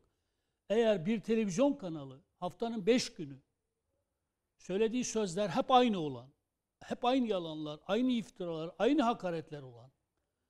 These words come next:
bağırıp çağıran, hakaret eden, saldırganca, küstahça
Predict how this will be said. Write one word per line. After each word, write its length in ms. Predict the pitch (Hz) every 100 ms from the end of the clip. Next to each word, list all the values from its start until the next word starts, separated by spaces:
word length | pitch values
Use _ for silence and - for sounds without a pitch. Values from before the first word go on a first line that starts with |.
| _
bağırıp 460 | 147 247 262 269 190
çağıran, 420 | 233 240 233 233
hakaret 540 | 190 214 233 240 240 226
eden, 240 | 208 226
saldırganca, 880 | - 196 202 214 214 233 220 214 -
küstahça 720 | - - - 254 - 175 147